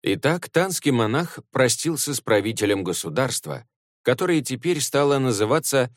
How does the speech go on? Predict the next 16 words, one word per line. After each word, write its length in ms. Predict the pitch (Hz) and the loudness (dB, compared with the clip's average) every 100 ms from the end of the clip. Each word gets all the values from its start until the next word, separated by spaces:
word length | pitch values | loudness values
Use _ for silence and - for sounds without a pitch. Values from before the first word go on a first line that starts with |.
| _ - | _ -12
«Страна 580 | - 107 90 82 143 | -2 0 0 -2 -4
почитания 840 | - 135 - 120 127 139 131 131 120 | -4 -4 -2 -2 0 0 2 0 0
учения 600 | 113 - 110 107 107 104 | -2 0 0 0 -2 -2
Будды», 640 | 95 104 92 71 73 - _ _ _ _ _ - | -2 -4 -4 -6 -8 -10 _ _ _ _ _ -10
и 140 | 143 | -8
весело 540 | 135 139 185 165 160 143 | -4 -2 -2 -2 -2 0
взобрался 680 | 110 104 90 104 117 - | 2 2 2 0 0 -4
на 120 | 110 101 | -4 -4
своего 460 | 90 92 85 90 | -2 -2 0 -2
коня. 440 | 85 87 85 82 78 _ _ _ _ _ _ _ _ _ _ _ _ _ _ | -2 -4 -2 -4 -6 _ _ _ _ _ _ _ _ _ _ _ _ _ _
«Брат 420 | 107 110 110 101 | 0 4 2 0
Укун, 360 | 95 - 95 82 _ _ _ - | -6 -4 -4 -6 _ _ _ -4
великая 600 | 117 131 120 135 175 165 | 0 2 2 0 0 0
заслуга 760 | 123 135 - 123 160 143 98 - - | 2 2 0 -2 -2 0 0 -2 -8
совершена 760 | - 123 117 98 123 110 101 | 0 2 2 2 -2 0 0
тобой», 480 | 87 98 87 87 80 | 0 -2 0 0 -2